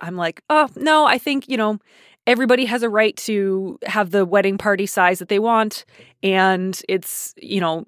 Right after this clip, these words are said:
it's not necessarily a referendum on how close you are to somebody. And I think you should let this go." And then we got to the line where Jane said, "Oh, I didn't ask you because I think you're too overweight to be my bridesmaid."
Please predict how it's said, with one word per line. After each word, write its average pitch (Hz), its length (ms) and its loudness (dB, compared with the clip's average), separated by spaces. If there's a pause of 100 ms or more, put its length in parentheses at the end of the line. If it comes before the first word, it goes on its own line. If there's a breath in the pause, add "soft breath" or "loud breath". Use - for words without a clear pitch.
it's - 180 -4
not 202 180 2
necessarily 202 360 0
a 180 80 4
referendum 185 800 0
on 165 160 0
how 185 180 -2
close 180 380 -2
you 190 100 0
are 170 140 6
to 180 80 -4
somebody. 170 580 -2 (380 soft breath)
And 165 480 -2
I 165 80 -10
think 170 180 -8
you 180 80 -8
should 170 160 -8
let 170 160 -2
this 165 160 -8
go." 160 400 0 (340 soft breath)
And 202 220 0
then 214 220 4
we 208 80 2
got 185 220 2
to - 60 -20
the 180 120 -4
line 156 480 -4
where 185 160 -4
Jane 160 320 -6
said, 147 340 -4 (140)
"Oh, 254 240 4 (100)
I 208 120 2
didn't 196 200 -2
ask - 300 -2
you 170 340 -2
because 165 580 -4 (160)
I - 120 0
think 185 240 -2
you're 175 100 -2
too 185 300 0
overweight 165 460 -2
to 160 100 -10
be 156 100 -8
my 165 140 -6
bridesmaid." - 600 -6